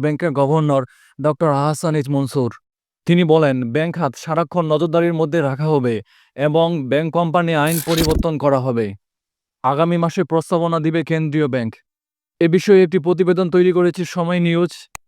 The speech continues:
যেটা আপনারা স্ক্রিনে দেখতে পাচ্ছেন। প্রতিবেদনের শিরোনামে বলা হয়েছে, সুযোগ পেয়েও উন্নতি না হওয়া ব্যাংকগুলোর বিরুদ্ধে কঠোর হুঁশিয়ারি গভর্নরের। প্রতিবেদনটি প্রকাশিত হয়েছে একত্রিশ জুলাই দুই হাজার পঁচিশ। এই বিষয়ে বিস্তারিত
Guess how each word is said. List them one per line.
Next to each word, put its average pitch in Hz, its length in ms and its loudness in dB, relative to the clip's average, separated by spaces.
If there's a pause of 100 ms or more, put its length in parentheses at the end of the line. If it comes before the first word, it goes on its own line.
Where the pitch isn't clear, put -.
(120)
যেটা 160 240 0
আপনারা 170 220 -2 (140)
স্ক্রিনে 185 300 -4
দেখতে 165 180 -2
পাচ্ছেন। 135 340 -4 (140)
প্রতিবেদনের 180 560 0
শিরোনামে 185 460 -2
বলা 170 220 4
হয়েছে, 147 300 0 (420)
সুযোগ 180 340 0 (100)
পেয়েও 185 200 6 (100)
উন্নতি 175 320 -2 (100)
না 170 60 4 (100)
হওয়া 160 260 4
ব্যাংকগুলোর 170 520 0
বিরুদ্ধে 175 280 0 (100)
কঠোর 180 320 0
হুঁশিয়ারি 170 460 0
গভর্নরের। 147 520 0 (480)
প্রতিবেদনটি 180 600 2
প্রকাশিত 170 400 -2 (120)
হয়েছে 160 320 0 (380)
একত্রিশ 180 540 -2
জুলাই 175 260 4
দুই 165 200 -2
হাজার 160 280 0
পঁচিশ। 151 300 -2 (600)
এই 160 160 2
বিষয়ে 185 340 2
বিস্তারিত 196 380 2